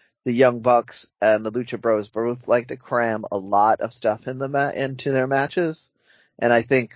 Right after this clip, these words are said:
uh, they could have done with about half as much and stre-, and turned it into two, 'cause we, we know they're gonna wrestle again. Turned it into two different matches where we saw some of those spots. I think they,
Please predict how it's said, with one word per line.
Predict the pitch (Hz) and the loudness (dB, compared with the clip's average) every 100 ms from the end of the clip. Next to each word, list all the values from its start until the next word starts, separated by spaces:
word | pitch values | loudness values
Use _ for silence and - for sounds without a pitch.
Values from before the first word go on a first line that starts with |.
| - | 2
uh, | 117 117 110 110 107 92 | 4 6 6 6 4 2
they | 120 | -4
could | 113 131 | -4 -4
have | 120 | -2
done | 123 113 | -2 -4
with | 107 110 | -4 -6
about | 104 92 | -2 -2
half | 127 123 139 | 0 0 0
as | 147 120 | -4 -4
much | 113 104 | -6 -6
and | 113 | -12
stre-, | - 120 - | -4 -4 -2
and | 113 | -6
turned | 113 127 110 | -6 -8 -6
it | 107 | -8
into | - 110 110 104 _ | -8 -10 -8 -8 _
two, | - 110 _ _ | -14 -14 _ _
'cause | - 113 | -6 -4
we, | 127 113 - | -4 -6 -10
we | 123 | -8
know | 113 139 | 2 2
they're | 156 104 | 4 0
gonna | 95 | -4
wrestle | 92 92 - | -8 -8 -10
again. | - - 107 - 127 _ _ _ _ - | -12 -4 -4 -4 -10 _ _ _ _ -4
Turned | 147 123 | 0 0
it | - | -2
into | 117 120 | -6 -6
two | 135 | -2
different | 110 104 107 - | 0 0 -2 -4
matches | 92 - 90 | -6 -6 -4
where | 90 | -2
we | 95 92 | 0 -2
saw | - 98 | -2 -2
some | 85 73 | -4 -6
of | 64 | -6
those | 71 | -6
spots. | - - 64 - - | -6 -4 -4 -4 -6
I | - | -4
think | 78 67 - | -6 -8 0
they, | 95 85 - | 2 2 0